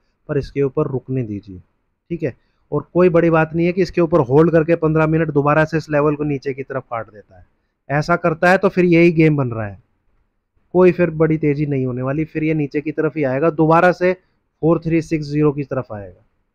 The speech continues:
जैसे कि आपको कितनी candle में यहाँ पे दिख रहा होगा। बस देखना है कि ये break करता है कि नहीं,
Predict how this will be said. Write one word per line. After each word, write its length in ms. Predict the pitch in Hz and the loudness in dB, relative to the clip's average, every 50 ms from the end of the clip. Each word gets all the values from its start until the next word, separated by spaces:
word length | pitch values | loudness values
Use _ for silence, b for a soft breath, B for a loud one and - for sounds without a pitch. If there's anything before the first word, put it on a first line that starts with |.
| _ _ _ _ _ _ _ _ _ _ _ _ _ _ _ _ _ _ _ _ _ - - - _ _ _ _ _ _ - | _ _ _ _ _ _ _ _ _ _ _ _ _ _ _ _ _ _ _ _ _ -20 -20 -20 _ _ _ _ _ _ -8
जैसे 260 | 139 131 123 156 156 | -6 -2 -2 0 0
कि 240 | 160 208 254 311 370 _ _ _ _ - | 0 0 -2 -2 -6 _ _ _ _ -6
आपको 240 | 143 147 - - 175 | -4 -4 -4 -4 -4
कितनी 300 | 156 - 165 170 175 175 | -2 -2 -2 0 0 0
candle 320 | 170 165 151 147 151 151 147 | 0 0 0 2 2 0 2
में 120 | 160 160 | 2 2
यहाँ 120 | 147 139 139 | 0 0 0
पे 120 | - 165 | -2 -2
दिख 180 | 147 139 127 - | -4 -4 -4 -4
रहा 120 | 123 117 | -4 -4
होगा। 280 | 107 98 95 90 90 90 _ _ _ _ _ _ _ _ _ _ _ _ _ _ _ _ _ _ _ _ _ _ _ _ _ _ _ _ _ _ _ _ _ _ _ _ _ _ _ _ _ _ _ _ _ _ _ _ _ _ - | -4 -6 -8 -10 -14 -18 _ _ _ _ _ _ _ _ _ _ _ _ _ _ _ _ _ _ _ _ _ _ _ _ _ _ _ _ _ _ _ _ _ _ _ _ _ _ _ _ _ _ _ _ _ _ _ _ _ _ -16
बस 160 | 113 110 - _ - | -16 -16 -16 _ -6
देखना 280 | 127 147 143 160 175 175 | -4 -4 -2 0 0 2
है 160 | 180 190 190 | 2 2 2
कि 80 | 185 196 | 2 2
ये 60 | 185 | 2
break 280 | 156 147 156 165 165 165 | 2 2 2 2 2 0
करता 220 | 156 139 135 - | -4 -4 -4 -4
है 100 | 123 117 | -8 -8
कि 100 | 107 113 | -8 -12
नहीं, 140 | 104 101 101 | -14 -16 -18